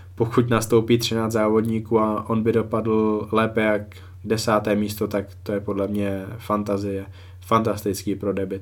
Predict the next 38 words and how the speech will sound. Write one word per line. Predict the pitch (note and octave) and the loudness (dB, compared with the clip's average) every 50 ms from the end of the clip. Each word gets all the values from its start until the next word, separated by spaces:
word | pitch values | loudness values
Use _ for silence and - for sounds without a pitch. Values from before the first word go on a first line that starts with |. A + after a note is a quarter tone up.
| - - - | -12 -8 -4
Pokud | - A#2 A#2 A#2+ | -4 0 2 2
jde | A2+ A2+ A2 | 4 6 4
o | A2 A2 | 4 4
to, | A2 - A2 | 2 2 0
jak, | A2 G#2+ G#2+ G#2+ - - - A2+ | 0 0 -2 -6 -10 -4 0 2
eh, | G#2+ G#2+ G#2+ G#2+ G#2 G#2 | 4 4 4 4 2 2
on | B2 A#2 A#2 | 2 2 4
má | A#2 A2+ A2 | 4 4 4
vypadat, | A2 A2 G#2+ - A2 A2 A2 G#2 G#2+ | 4 4 4 2 2 2 2 2 0
tak | - G#2+ G2+ G2+ - | -4 -6 -4 -2 0
já | A2 G#2+ | 0 2
vůbec | G#2+ G#2+ G#2 A2 G#2+ G#2 G#2+ | 2 2 0 0 -2 -2 -4
nevím. | G#2+ G#2 G2+ G2+ G2 G2+ | -4 -4 -2 -2 -2 -2
Já | G2+ G2+ G#2 | -4 -4 -4
ho | G2+ A2 | -4 -4
nesleduji, | G#2 G#2 G2+ - - A#2 A2 A#2 A2+ A2+ A2 A2 A2 A2 A2 - - | -4 -4 -6 -4 -4 -2 0 4 6 6 6 6 6 4 0 0 2
netuším. | G#2+ A2+ A#2 A#2+ - A#2+ A#2+ - - A2+ A2 A2 G#2+ G#2 G#2+ G#2+ G#2+ G#2+ G#2+ A2 | 2 2 4 4 2 0 0 0 0 2 2 4 2 2 0 -2 -4 -4 -2 0
Myslím | A#2 A2+ A#2 - A#2 A2+ A2+ | 0 0 2 2 0 0 2
si, | - A#2+ | 0 0
že | A2 A#2+ A2+ A2+ A2 G#2+ G#2+ G#2+ A2 G#2+ - - - - - - - - | 2 4 4 4 4 2 0 0 -2 -6 -10 -16 -18 -20 -20 -18 -14 -12
vzhledem | - A2 B2 A#2+ A#2 A2+ G#2+ | -2 4 6 6 6 6 4
k | A2 | 2
tomu, | A#2 A2 A2+ A2 | 0 2 2 2
že | A2 A#2 | 4 2
je | A2 | 2
celkem | A2 - A#2 A2 G#2+ A#2 A2+ G#2+ | 2 2 0 2 2 2 2 2
vysoký | A2 G#2+ G#2 - A2+ G2+ G#2 A2+ A2 G#2+ G#2+ G#2 G2+ | 2 0 0 0 0 0 0 2 2 2 2 2 0
a | - A2+ G#2+ G#2 G#2 G2+ G2+ G2+ | -2 -4 -4 -2 -2 0 -2 -2
bude | G2+ G#2 A#2 A2+ A#2 A2 | -2 0 2 4 4 4
vysoký | A2 G#2+ - A2 G#2 G#2 - G#2 | 4 4 2 0 -2 0 0 0
ve | G#2 G#2 | 0 0
srovnání | G#2 - A2+ G#2 G#2+ G#2+ G#2 G#2 G#2 G#2 | -2 -2 -2 -2 0 0 0 0 -2 -2
s | G2+ - | -4 -4
těmi | - A2 G#2+ A2 G#2+ | -4 -4 -2 -2 0
závodníky | G#2+ A2 G#2+ G#2 G#2+ G#2 G#2+ G#2 G2+ G#2 A2+ | 2 2 2 2 2 0 0 -2 -2 -2 -2
tady, | G#2+ - G#2 G2+ G#2 G2+ | -2 0 -2 -2 -2 -2
tak, | G#2 - G#2 G#2 - - - - | -2 -2 -4 -4 -6 -8 -6 -2
eh, | G#2 G#2 G#2 G2+ G2+ G#2 A2+ | 0 0 2 0 0 -2 -4